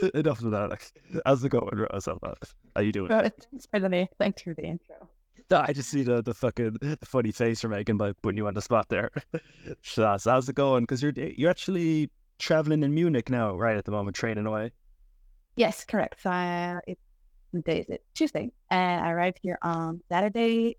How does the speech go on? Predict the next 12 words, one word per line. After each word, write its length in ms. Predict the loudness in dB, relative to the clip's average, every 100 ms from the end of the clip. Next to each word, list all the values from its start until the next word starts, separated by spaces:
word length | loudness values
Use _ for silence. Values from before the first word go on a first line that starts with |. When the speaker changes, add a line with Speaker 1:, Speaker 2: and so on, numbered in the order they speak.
| _ -4
Speaker 2:
so 220 | -2 0
I 120 | -2
started 320 | 0 -2 -2 -4 _ -14
teaching 400 | -8 -4 -2 -2
on 220 | -2 -2 2
Sunday. 320 | 4 6 4
We'll 160 | 2 -2
be 100 | -4
teaching 420 | -10 -8 -6 -6 -2
here 180 | -4 -2
until 560 | -4 -4 -2 -2 -2 -8 -4
Saturday, 540 | -4 -2 0 0